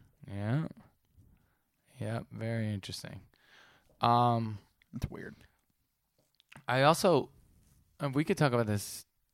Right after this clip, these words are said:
Speaker 1: next time. Oh, here's, here's something crazy.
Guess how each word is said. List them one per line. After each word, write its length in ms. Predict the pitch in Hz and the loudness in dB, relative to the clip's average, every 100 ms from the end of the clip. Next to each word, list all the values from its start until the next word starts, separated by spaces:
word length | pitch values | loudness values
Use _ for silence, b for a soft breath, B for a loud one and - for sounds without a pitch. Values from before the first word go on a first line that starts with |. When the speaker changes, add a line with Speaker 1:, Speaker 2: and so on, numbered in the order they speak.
| _ _ | _ _
Speaker 1:
next 220 | 123 113 | -6 -6
time. 140 | - 92 | -4 -2
Oh, 120 | 123 110 | 2 2
here's, 680 | 104 170 190 156 110 - - _ _ _ _ _ _ _ _ _ | 4 4 4 4 -2 -12 -18 _ _ _ _ _ _ _ _ _
here's 280 | 143 143 131 | -4 -4 -2
something 260 | 120 104 | -6 -6
crazy. 540 | 104 98 92 95 90 | -4 -4 -2 -6 -8